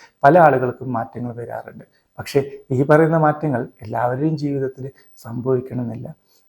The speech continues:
അതുകൊണ്ട് നിങ്ങൾ സ്വപ്നം കാണുന്ന പോലെയൊക്കെയുള്ള ഒരു ജീവിതം ഉണ്ടാക്കിയെടുക്കുവാനായിട്ട് നിങ്ങൾക്ക്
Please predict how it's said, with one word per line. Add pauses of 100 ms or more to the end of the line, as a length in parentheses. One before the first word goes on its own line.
അതുകൊണ്ട് (400)
നിങ്ങൾ (100)
സ്വപ്നം
കാണുന്ന (100)
പോലെയൊക്കെയുള്ള
ഒരു (100)
ജീവിതം (260)
ഉണ്ടാക്കിയെടുക്കുവാനായിട്ട് (220)
നിങ്ങൾക്ക്